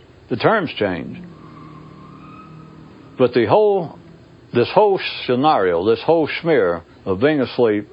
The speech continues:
and wanting to awaken, living in a dream and wanting to awaken, living in delusion and confusion and seeking enlightenment, living in some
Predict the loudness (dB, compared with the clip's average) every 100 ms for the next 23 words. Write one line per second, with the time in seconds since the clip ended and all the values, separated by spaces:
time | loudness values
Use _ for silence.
0 | -4 0 0 0 2 2 2 -2 -8 -18
1 | -20 -4 2 4 4 2 2 0 0 -2
2 | -6 -10 -16 -16 -6 -2 0 -2 -2 -2
3 | -2 -4 -2 0 0 0 -6 -20 -20 -20
4 | -20 -20 -20 -20 0 4 4 4 2 2
5 | 4 4 4 2 0 -2 -2 -4 0 2
6 | 2 -2 -10 -10 -6 -4 2 2 2 -2
7 | -2 2 4 2 0 -10 -12 -16 -20 -20
8 | -20 -20 -20 -20 -20 -20 -20 -18 2 4
9 | 6 4 2 0 0 0